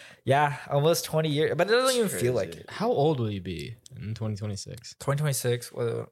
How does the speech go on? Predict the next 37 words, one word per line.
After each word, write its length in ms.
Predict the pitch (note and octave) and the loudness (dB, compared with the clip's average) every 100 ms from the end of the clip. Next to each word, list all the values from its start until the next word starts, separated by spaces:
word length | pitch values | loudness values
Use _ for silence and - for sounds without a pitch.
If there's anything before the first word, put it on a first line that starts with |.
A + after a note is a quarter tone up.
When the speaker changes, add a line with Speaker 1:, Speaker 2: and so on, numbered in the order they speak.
| - | -14
Speaker 1:
what 200 | - A2 | -10 -8
is 140 | - - | -8 -12
twenty? 200 | B2+ B2+ - - | -12 -14 -16 -16
This 120 | A#2+ | -12
is 40 | A#2+ | -12
three 140 | B2+ | -10
years 180 | B2 C3+ | -10 -12
from 120 | - | -14
now. 80 | C3 | -8
Speaker 3:
Three 120 | A2+ | -6
Speaker 1:
So, 100 | G2+ | -4
Speaker 3:
years. 120 | G2+ G#2 | -6 -6
Speaker 1:
like, 220 | A#1 - | -8 -8
I'll 100 | A#2+ | -8
be 160 | B2+ | -6
thirty-one 1040 | B2 - G#2 G#2 G#2 G#2 G#2 G2+ A#2 A2+ B2 | -10 -10 -10 -10 -10 -12 -12 -12 -12 -10 -8
or 60 | |
thirty-two. 480 | C3+ C3 B2 C#3 D#3 - - | -8 -8 -8 -8 -8 -10 -20
Speaker 3:
Damn. 100 | - - - _ _ _ _ - | -18 -18 -20 _ _ _ _ -18
Speaker 1:
Yeah. 240 | - - C#3 - | -14 -12 -14 -14
Speaker 3:
Damn. 260 | A2 A#2+ E2 - A2 - | -10 -10 -12 -16 -20 -14
Speaker 1:
I'm 60 | |
twenty-eight 400 | C3 B2+ A#2 A2 | -6 -4 -2 -4
now. 320 | A2+ A#2 B2+ - _ _ _ _ - - - _ _ _ _ _ _ _ - - | -4 -4 -4 -8 _ _ _ _ -14 -14 -14 _ _ _ _ _ _ _ -16 -8
Speaker 3:
You 120 | G#2+ | -4
got 200 | G#2+ F#2+ | -4 -4
a 40 | |
lot 200 | F#2+ F#2 | -6 -8
of 60 | F2 | -10
youth 280 | E2 F2 - | -12 -14 -12
in 140 | G2 | -12
you. 100 | G2+ A2+ | -10 -4
Speaker 1:
Yeah, 480 | F3+ D#4 G#4 G4+ F#4+ - | 0 0 0 -4 -8 -6
thank 220 | - - | -8 -8
you, 140 | - - | -14 -12
thank 140 | - - | -16 -14
you. 160 | - | -12